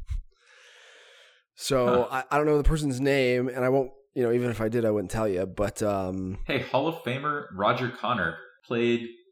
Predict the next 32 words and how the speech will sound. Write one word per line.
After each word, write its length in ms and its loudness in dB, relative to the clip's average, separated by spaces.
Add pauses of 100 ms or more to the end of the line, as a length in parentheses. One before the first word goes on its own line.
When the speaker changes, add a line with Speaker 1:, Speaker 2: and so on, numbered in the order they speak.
(160)
Speaker 2:
about 160 2
a 40 -2
hundred 340 0
and 80 -4
eighty 220 2
games 500 0
as 120 -10
a 60 -4
left-handed 720 -2
middle 180 -4
infielder. 480 -8 (180)
Well, 420 4 (220)
second 280 -2
baseman 260 -2
and 100 -8
third 200 -6
baseman. 360 -14 (480)
Speaker 1:
So 120 -2
yeah, 80 4
these 220 0
are 80 4
the 80 2
things, 260 6
like, 180 2
what 460 0
happens, 580 -2
right? 280 0
Like, 340 -4 (260)
is 140 -2
there 100 2
something 320 2
about 320 2